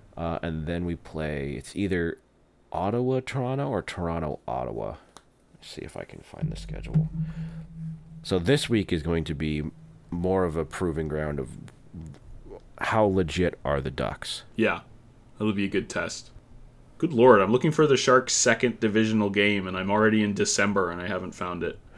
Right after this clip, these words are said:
Speaker 1: Holy shit. Yeah, it's Washington, Carolina, Nashville, Colorado, Ottawa, Toronto.
Speaker 2: Okay.
Speaker 1: And then on the, on the thirtieth of this month, we, we play the Kings.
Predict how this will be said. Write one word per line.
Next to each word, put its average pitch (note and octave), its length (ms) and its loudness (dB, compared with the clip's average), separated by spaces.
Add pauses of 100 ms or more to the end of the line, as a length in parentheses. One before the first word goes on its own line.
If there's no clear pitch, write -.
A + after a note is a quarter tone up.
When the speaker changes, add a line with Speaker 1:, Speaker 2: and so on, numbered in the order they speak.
(280)
Speaker 1:
Holy - 380 -4
shit. - 320 -4 (400)
Yeah, E2+ 180 4
it's - 160 -2
Washington, A2 580 2
Carolina, E2 640 0
Nashville, D2+ 1000 -2 (280)
Colorado, D#2 840 0
Ottawa, C#2 440 0
Toronto. A#1 640 -8 (1000)
Speaker 2:
Okay. - 280 -16 (1040)
Speaker 1:
And E2 120 -2
then D#2+ 80 -2
on D#2+ 100 -2
the, C#2+ 120 -8 (880)
on F#2+ 140 -2
the E2+ 80 -4
thirtieth G2 440 0
of D2+ 60 -4
this D2+ 180 -2
month, C#2+ 300 -4 (460)
we, D2+ 160 -2 (120)
we F#2 140 0
play E2+ 260 -2
the D2 120 -4
Kings. A#1+ 540 -4